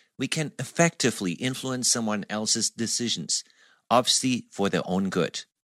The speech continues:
Within the brain, the prefrontal cortex is responsible for logic, reason, and analysis. And you might assume that this analytical part of the brain is always working. But the truth is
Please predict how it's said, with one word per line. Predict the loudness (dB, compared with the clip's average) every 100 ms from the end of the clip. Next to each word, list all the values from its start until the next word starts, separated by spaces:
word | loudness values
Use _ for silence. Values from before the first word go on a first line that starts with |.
| _ _ _ _ _ _ _ -2
Within | 2 4 4
the | 4
brain, | 4 6 4 -2 -14 -20 -8
the | -6
prefrontal | 0 4 4 4 0 0 -2
cortex | 0 0 2 2 2 0
is | -2 -2
responsible | 0 0 0 -2 0 0 0 0
for | 0 0
logic, | 2 2 2 0 -2 -10 -20 _
reason, | 0 4 4 2 -2 -8 _
and | -2 -2 -2 -2
analysis. | 2 2 2 0 -2 0 0 -2 _ _ _
And | -2 -2 -2
you | -2
might | 2 2 4
assume | 4 6 4 2 -2 -14 -10 0
that | 0 2 2
this | 4 2
analytical | 0 0 2 2 0 -2
part | 0 0 0 -2
of | -6
the | -4
brain | -2 -2 -2 -4
is | -2 -2 -2
always | 0 2 4 2 2 0 2
working. | -2 -2 -8 -14 _ _ _ _ _ _ _ _
But | -4
the | -2
truth | 0 2 4 4
is | 4 2